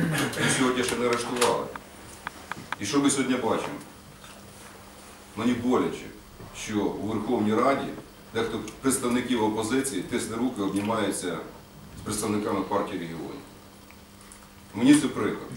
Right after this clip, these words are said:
Мені прикро так само було двадцятого лютого, коли розстрілювали наших людей, наших дітей. Проводилась сесія обласної ради.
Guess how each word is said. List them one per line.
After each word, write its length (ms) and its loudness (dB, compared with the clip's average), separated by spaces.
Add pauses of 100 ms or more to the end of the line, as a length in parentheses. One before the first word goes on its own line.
(1160)
Мені 180 10
прикро 360 6
так 160 4
само 340 4
було 220 4
двадцятого 840 4 (120)
лютого, 520 10 (880)
коли 380 4
розстрілювали 880 4 (160)
наших 260 4 (140)
людей, 300 -2
наших 380 0
дітей. 360 -2 (640)
Проводилась 520 4
сесія 280 2
обласної 420 0
ради. 200 -2